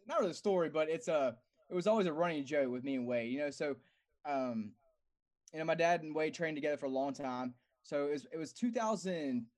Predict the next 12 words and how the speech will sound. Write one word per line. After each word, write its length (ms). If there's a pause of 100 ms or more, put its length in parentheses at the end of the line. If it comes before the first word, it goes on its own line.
(200)
two, 400 (100)
I 60
believe 240
it 40
was. 380 (640)
And 720
Wade 560
went 240
and 120
did 460
the, 220
uh, 360